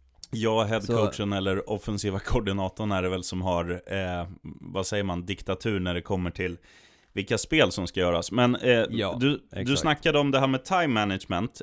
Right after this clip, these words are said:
Speaker 1: eh, och
Speaker 2: Mm.
Speaker 1: för de, för de som inte förstår så är det ju så att om du springer med bollen och blir nedtacklad,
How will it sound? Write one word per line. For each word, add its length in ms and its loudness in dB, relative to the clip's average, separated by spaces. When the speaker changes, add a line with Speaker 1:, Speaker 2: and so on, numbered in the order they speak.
Speaker 1:
eh, 260 2
och 100 -4
Speaker 2:
Mm. 140 -2
Speaker 1:
för 60 -2
de, 380 0
för 100 -8
de 200 0
som 160 -2
inte 240 -4
förstår 420 -2
så 160 -4
är 100 0
det 60 -2
ju 60 -4
så 120 -4
att 200 -6
om 240 -6
du 100 -2
springer 640 2
med 200 0
bollen 420 2
och 160 -4
blir 140 0
nedtacklad, 840 -2